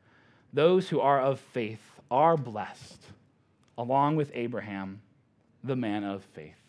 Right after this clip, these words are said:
How does God evaluate us? Paul spills the beans. He gives the answer right away. <laughs> By hearing with faith. It's clear.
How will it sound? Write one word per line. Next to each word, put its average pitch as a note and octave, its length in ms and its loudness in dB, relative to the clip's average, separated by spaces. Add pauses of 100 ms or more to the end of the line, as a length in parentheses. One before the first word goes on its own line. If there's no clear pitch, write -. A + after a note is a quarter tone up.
(1300)
How D3 180 0
does D#3+ 140 -2
God D3+ 220 2
evaluate C3 540 -2
us? - 320 -16 (240)
Paul C#3 160 -4
spills B2+ 280 -6
the A#2 80 -10
beans. G2+ 260 -10
He B2 80 -8
gives A#2+ 200 -4
the G2+ 120 -10
answer F2 240 -14
right D#2+ 160 -14
away. F#2 520 -8 (340)
<laughs> - 300 -20
By E3 220 8
hearing D3 300 0
with F#2 140 -10
faith. - 240 -20 (520)
It's D3 200 0
clear. D#2+ 380 -14